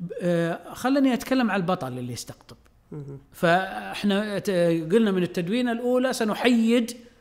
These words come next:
Speaker 2: آه،
Speaker 1: بعض،
Speaker 2: طيب.
Speaker 1: إيه، ي-، بعض المؤثرات. فخلنا نتكلم عن البطل. آه، البطل الذي يتعاطى مع المورد البشري فقط من لحظة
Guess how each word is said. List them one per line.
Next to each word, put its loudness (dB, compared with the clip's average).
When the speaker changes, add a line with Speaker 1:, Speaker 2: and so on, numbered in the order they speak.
Speaker 2:
آه، -2
Speaker 1:
بعض، 4
Speaker 2:
طيب. -2
Speaker 1:
إيه، 4
ي-، 2
بعض 10
المؤثرات. 2
فخلنا 4
نتكلم 4
عن 4
البطل. -6
آه، -4
البطل 4
الذي 0
يتعاطى 0
مع 0
المورد 2
البشري -4
فقط -4
من 4
لحظة 0